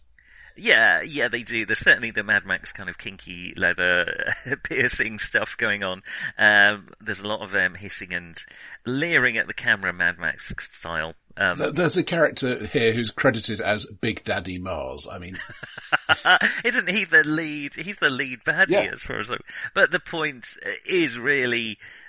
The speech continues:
Speaker 1: uh, that they, they're almost an environmental hazard to some extent. They're not really an enemy that thinks or move, that has to be outwitted.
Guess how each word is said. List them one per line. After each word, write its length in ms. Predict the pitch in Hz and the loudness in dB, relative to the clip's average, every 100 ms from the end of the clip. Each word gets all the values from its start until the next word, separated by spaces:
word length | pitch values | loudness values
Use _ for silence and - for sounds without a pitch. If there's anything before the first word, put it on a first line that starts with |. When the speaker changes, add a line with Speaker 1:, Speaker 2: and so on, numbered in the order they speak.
| - _ - - - - | -20 _ -12 -10 0 2
Speaker 1:
uh, 140 | 208 196 | 4 4
that 320 | 180 156 117 | 4 4 4
they, 320 | 170 170 165 | 2 2 0
they're 260 | - 160 170 | 2 2 2
almost 320 | 160 143 - | -2 -4 -2
an 80 | 139 | -2
environmental 760 | 131 120 127 120 117 107 - 98 | -2 0 0 2 2 0 -4 0
hazard 320 | 98 101 - | 0 0 -8
to 100 | - | -8
some 240 | - 104 | -4 -4
extent. 360 | 87 - 95 82 | -4 -4 -4 -2
They're 100 | 101 | -2
not 180 | 110 - | -2 -4
really 640 | 104 104 95 92 92 92 95 | -2 2 2 2 -2 -2 -2
an 140 | 92 | 0
enemy 320 | 95 90 92 | -2 -2 -2
that 260 | 90 - - | -2 -4 -8
thinks 520 | - 107 92 - - | -6 -6 -6 -10 -10
or 160 | 98 92 | -10 -8
move, 220 | 90 92 | -8 -6
that 120 | 98 | -2
has 180 | 95 - | -2 -4
to 80 | - | -6
be 120 | 92 | -2
outwitted. 600 | 82 - 92 85 82 82 | -2 -2 -4 -4 -6 -8